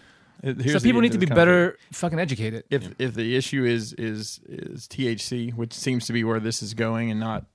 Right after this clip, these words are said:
Speaker 1: not, you know, uh, blueberry yum yum nicotine vape.
Speaker 3: No,
Speaker 2: Yeah.
Speaker 3: man, this is manly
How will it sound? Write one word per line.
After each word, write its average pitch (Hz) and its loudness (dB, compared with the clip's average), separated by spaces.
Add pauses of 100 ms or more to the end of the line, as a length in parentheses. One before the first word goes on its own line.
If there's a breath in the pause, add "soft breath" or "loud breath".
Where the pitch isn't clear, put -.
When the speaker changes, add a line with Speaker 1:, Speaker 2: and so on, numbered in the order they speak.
Speaker 1:
not, 110 -8 (120)
you 110 -8
know, 90 -10 (380 loud breath)
uh, 110 -4 (180)
blueberry 127 2
yum 123 2
yum 117 0 (320)
nicotine 127 -2
vape. 135 2 (200 loud breath)
Speaker 3:
No, 117 -4
Speaker 2:
Yeah. 107 0
Speaker 3:
man, 110 0
this 135 -6
is 90 -8
manly 90 -6